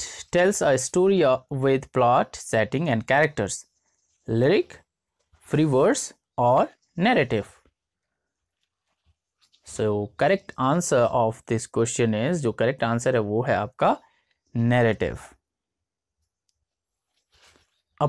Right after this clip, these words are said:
poem with no meter or rhyme, lyric, free verse और नैरेटिव। जो एक पोएम होती है उसमें अगर मीटर और राइम ना हो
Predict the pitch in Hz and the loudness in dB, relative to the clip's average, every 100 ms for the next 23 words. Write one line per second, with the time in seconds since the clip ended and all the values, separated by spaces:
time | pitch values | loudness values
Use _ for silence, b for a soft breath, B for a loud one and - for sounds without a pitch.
0 | - 196 175 143 277 _ _ 127 127 160 | 0 2 2 2 -2 _ _ -8 0 2
1 | 165 170 - - 143 147 208 196 175 190 | 2 0 -6 -6 -2 0 2 2 2 2
2 | 135 113 - 123 123 117 98 - - _ | 2 2 2 2 2 2 -2 -10 -16 _
3 | _ _ _ 123 120 - 320 - - _ | _ _ _ -2 2 2 0 -6 -20 _
4 | _ _ _ - 120 127 165 277 - - | _ _ _ -4 0 2 2 2 -2 -14
5 | _ _ _ - 135 127 117 110 98 - | _ _ _ -6 0 2 2 0 -2 -8
6 | - - 117 127 131 - 220 180 175 135 | -12 -10 -2 0 -2 -4 -2 0 0 -2
7 | 127 127 190 - _ _ - 127 123 165 | -2 -2 -2 -6 _ _ -8 -6 -4 -2
8 | 180 233 - _ - 127 147 202 135 113 | 0 0 -4 _ -8 -4 0 0 2 0
9 | 113 165 208 339 113 127 120 117 131 165 | 0 0 0 -2 -2 0 2 2 2 0
10 | 120 117 170 151 107 117 233 | 0 2 2 2 0 -2 -4